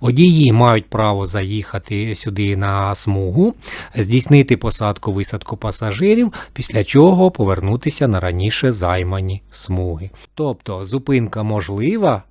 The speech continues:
але тільки в таких місцях і тільки виключно для посадки чи висадки пасажирів. Сімнадцять три. Поза перехрестями,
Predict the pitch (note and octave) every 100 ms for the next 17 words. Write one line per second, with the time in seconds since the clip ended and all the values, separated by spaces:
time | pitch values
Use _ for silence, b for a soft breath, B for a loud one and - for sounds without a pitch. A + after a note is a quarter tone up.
0 | _ A2 A2 G#2 - A2+ - G#2 - G2
1 | A2 - G#2+ G2 - C#3+ G3 A#3 - B
2 | B G#2+ - C3+ B2+ G2 A2+ G2+ E3 F#3
3 | G3+ - G#3 F3 G2+ - F#2+ - A#2 D3
4 | - - - F2+ G2 - A2+ - C3 -
5 | E2 - F#2 F2 E2+ F2+ - _ _ _
6 | _ _ _ _ _ _ _ _ _ _
7 | _ _ _ - B2+ C#3 G#3+ - G3 E3+
8 | D#3 C3 A#2 F2 - _ _ _ E3 G#3
9 | F3+ D3+ D3+ A#2 - F#2+ G2+ - B2 B2+
10 | D3